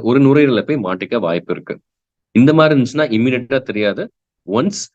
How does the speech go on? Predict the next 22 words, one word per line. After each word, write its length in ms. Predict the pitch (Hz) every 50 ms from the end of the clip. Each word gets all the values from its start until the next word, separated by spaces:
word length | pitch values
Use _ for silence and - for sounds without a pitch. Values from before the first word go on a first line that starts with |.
| _ _ _
அந்த 160 | - 95 95
பேரண்டோட 520 | 90 - 101 110 131 156 160 156 147 123 110
ஹிஸ்டரி, 360 | 107 101 - - - 135 120 - - _ _ _ _ _
நான் 220 | 101 101 110 110
வந்து 220 | 110 110 120 139 139 131 117 -
நாலு 260 | 101 104 107 113 117 117
கடலை 280 | 113 117 117 135 139 131
கொடுத்தேன், 380 | 135 113 101 - - 123 120
ஒண்ணு 160 | 104 95 95 90
காணோம், 440 | 90 101 101 107 120 117 113 120 113
அதுக்கப்புறம் 480 | 117 107 104 104 101 101 - 127 143 135
குழந்தை 280 | 113 110 117 120 117 104
இருமிட்டே 320 | 104 101 110 113 107 113 113
இருக்கான் 300 | 107 101 - 95 92 90
ரெண்டு 140 | 90 90 92
மூணு 200 | 92 92 90 90
நாளான்னு, 440 | 87 87 87 87 87 85 85 80 - _ _ _ _ _ _ _ _ _ -
அந்த 160 | 101 110 117
மாதிரி 200 | 117 123 131 147 139
இருக்குன்னா 360 | 131 131 - 131 113 110 120 139 139 _ _
குழந்தைய 380 | - 113 120 135 147 147 127
ஃபர்ஸ்ட் 360 | 110 113 104 - - - 147